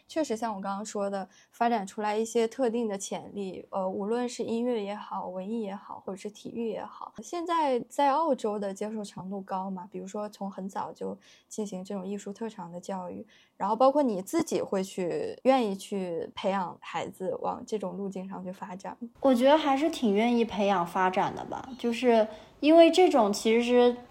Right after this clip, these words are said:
Speaker 2: 在某一个领域有一些特长或有天赋的话，因为这个东西不是每个人都有的，所以有，我觉得一旦发现有，或者说你特别感兴趣某个方面，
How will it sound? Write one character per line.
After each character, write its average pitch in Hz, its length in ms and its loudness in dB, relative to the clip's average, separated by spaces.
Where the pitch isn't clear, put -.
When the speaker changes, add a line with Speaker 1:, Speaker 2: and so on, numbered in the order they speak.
Speaker 2:
在 262 180 4
某 214 240 6
一 202 140 0
个 220 440 6
领 196 280 0
域 226 160 2
有 208 180 6
一 180 60 0
些 208 180 0
特 220 320 2
长 190 320 0
或 202 140 2
有 196 160 0
天 226 340 2
赋 240 240 -6
的 202 140 0
话， 196 240 -2
因 214 160 -2
为 233 80 -2
这 269 140 -2
个 240 80 2
东 214 180 0
西 226 140 -2
不 214 120 -6
是 196 140 -4
每 214 180 2
个 190 120 -2
人 190 180 -2
都 208 180 0
有 196 260 0
的， 127 140 -6
所 - 160 -2
以 220 200 0
有， 202 120 0
我 185 200 -2
觉 196 120 0
得 214 220 0
一 202 80 -2
旦 220 220 2
发 208 260 -2
现 190 500 -2
有， 180 260 -2
或 208 120 -2
者 196 100 2
说 190 160 -2
你 185 120 -2
特 208 160 -8
别 214 120 2
感 208 220 -2
兴 202 160 -4
趣 196 100 -8
某 175 160 -2
个 156 80 -4
方 190 240 -4
面， 202 240 -2